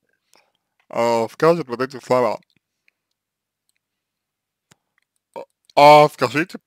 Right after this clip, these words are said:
пожалуйста, тогда, эм,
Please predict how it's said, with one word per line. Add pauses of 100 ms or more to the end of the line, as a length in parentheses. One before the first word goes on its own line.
(120)
пожалуйста, (320)
тогда, (1400)
эм,